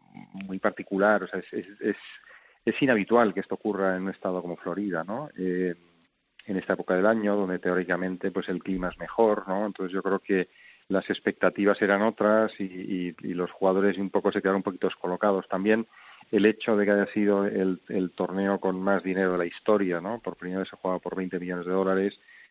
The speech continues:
pues también le daba un aliciente mucho mayor y yo creo que quizá eso también haya contribuido, ¿no? A que, a que se hayan perdido los nervios un poquito más.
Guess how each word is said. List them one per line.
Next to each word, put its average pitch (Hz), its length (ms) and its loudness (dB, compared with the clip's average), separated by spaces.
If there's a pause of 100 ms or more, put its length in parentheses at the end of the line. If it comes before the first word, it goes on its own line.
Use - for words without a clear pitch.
(100)
pues - 140 -6
también 95 240 0
le 95 60 4
daba 95 160 4
un 98 60 2
aliciente 95 420 0
mucho 95 240 -6
mayor 98 300 0
y 98 80 0
yo 101 100 2
creo 117 160 2
que 113 140 -2
quizá - 280 0
eso 107 140 -2
también 101 240 0
haya 98 140 0
contribuido, 90 580 -2
¿no? 101 140 -4
A 90 60 -4
que, 87 240 -6 (480)
a 90 80 0
que 92 120 -2
se 101 100 0
hayan 92 120 0
perdido 92 280 0
los 85 120 -4
nervios 87 280 0
un 90 80 -6
poquito 87 320 -6
más. 82 220 -4